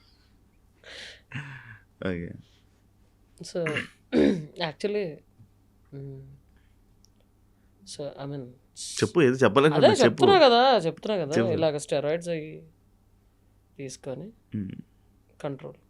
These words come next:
Speaker 2: పీసీఓడి వల్ల first of all రెండు మూడు నెలలకు ఒకసారి వస్తది.
Speaker 1: అంటే నేను నీ దాంట్లోనే మీ అభిమానులే అన్నారు, "ఎక్కువ స్టెరాయిడ్స్ తీసుకోక హె-, హెల్త్ ఇష్యూస్ ఎక్కువ అయ్యేది" అంటే నేను ఒక కామెంట్ చూసా,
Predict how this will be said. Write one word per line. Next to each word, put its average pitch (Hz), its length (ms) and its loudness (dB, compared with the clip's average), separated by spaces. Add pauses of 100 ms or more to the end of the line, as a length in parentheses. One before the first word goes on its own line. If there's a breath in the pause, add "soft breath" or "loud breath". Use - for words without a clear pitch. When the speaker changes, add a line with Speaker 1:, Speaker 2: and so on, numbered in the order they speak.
(400 loud breath)
Speaker 2:
పీసీఓడి 311 500 6
వల్ల 254 640 4
first 180 240 -2
of 240 120 -2
all 196 320 -2 (500)
రెండు 151 220 -6
మూడు 151 120 -4
నెలలకు 165 320 -4
ఒకసారి 139 220 -6
వస్తది. - 380 -14 (500 loud breath)
Speaker 1:
అంటే 113 160 -2
నేను 117 460 -2
నీ 95 300 -2
దాంట్లోనే 107 420 0
మీ 90 420 -2
అభిమానులే 104 580 -2
అన్నారు, 104 360 -6 (420 loud breath)
"ఎక్కువ - 220 -6
స్టెరాయిడ్స్ 101 500 -2
తీసుకోక 98 480 -6 (360)
హె-, 95 260 -4
హెల్త్ 95 280 -8
ఇష్యూస్ 98 320 -8
ఎక్కువ 90 480 -6
అయ్యేది" 90 220 -4
అంటే 143 160 -8
నేను 127 140 -4
ఒక 95 240 -8
కామెంట్ 98 360 -8
చూసా, 95 240 -8